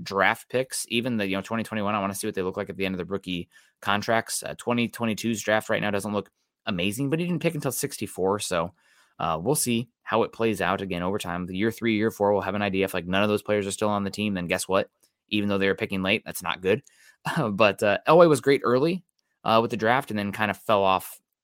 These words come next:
a bit. Uh, that, what was it, the twenty, his twenty eleven draft and twenty twelve drafts were pretty darn good, and some of the big catalysts, uh, for that, uh,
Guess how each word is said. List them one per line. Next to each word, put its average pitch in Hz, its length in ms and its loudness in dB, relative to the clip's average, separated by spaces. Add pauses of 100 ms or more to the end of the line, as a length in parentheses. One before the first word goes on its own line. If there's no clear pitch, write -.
(140)
a 101 60 -18
bit. 87 260 -4
Uh, 90 120 -2
that, 104 240 -2
what 95 140 -10
was 98 180 -2
it, 80 80 -10
the 87 60 -12
twenty, 101 500 -2 (420)
his 107 140 -6
twenty 113 300 -2
eleven 98 360 0
draft 95 240 0
and 92 80 -12
twenty 98 220 -6
twelve 87 240 -4
drafts 82 260 -6
were - 60 -18
pretty 98 300 -4
darn 87 260 0
good, 82 220 -2
and 82 180 -8 (340)
some 131 160 -2
of 120 60 0
the 104 60 0
big 98 160 -2
catalysts, 90 720 -2
uh, 87 220 -2
for 87 320 -2
that, 85 300 -4
uh, 82 160 -4